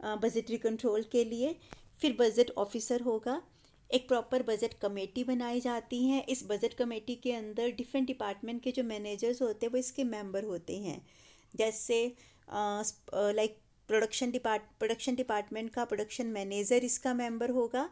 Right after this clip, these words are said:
सेल डिपार्टमेंट का सेल्स मैनेजर इसका मेंबर होगा,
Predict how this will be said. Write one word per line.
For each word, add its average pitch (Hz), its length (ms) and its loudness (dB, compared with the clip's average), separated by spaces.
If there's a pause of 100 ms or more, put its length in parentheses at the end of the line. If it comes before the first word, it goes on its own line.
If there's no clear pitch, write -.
(400)
सेल 254 320 10
डिपार्टमेंट 226 640 -4
का 214 280 -4
सेल्स 240 580 4
मैनेजर 214 480 0
इसका 247 280 0
मेंबर 240 360 0
होगा, 233 420 0